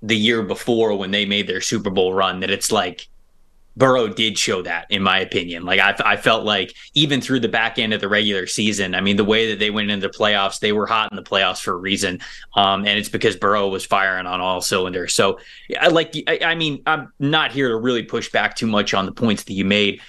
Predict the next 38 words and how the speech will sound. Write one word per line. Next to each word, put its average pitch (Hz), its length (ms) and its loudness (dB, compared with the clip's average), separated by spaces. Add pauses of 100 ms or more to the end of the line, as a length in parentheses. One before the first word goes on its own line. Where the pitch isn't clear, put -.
(220)
Allen 139 320 4
is 117 160 -2
an 107 180 -2
unbelievable 104 1000 0 (200)
threat 107 560 2 (320)
when 117 200 4
he's 117 280 0
on 110 120 0
the 107 80 -2
field 107 420 0
beyond 98 360 0
just 104 220 -6
being 101 240 2
a - 20 -4
passer. 104 540 2
You 110 160 -2
know, 110 120 2
if 104 120 -4
you 120 100 2
look 110 220 -2
at 104 100 -4
the, 107 180 -4
at 110 160 0
the 110 120 -2
Bills 104 280 0
offense 107 460 -2
and 101 80 -8
say, 98 200 2
"Okay, 101 220 0
this 107 140 0
is - 60 -4
a 95 40 -8
really 101 200 0
great 95 200 0
offense," 98 440 -2
and 101 80 -2
you 95 60 -4
figure 101 380 2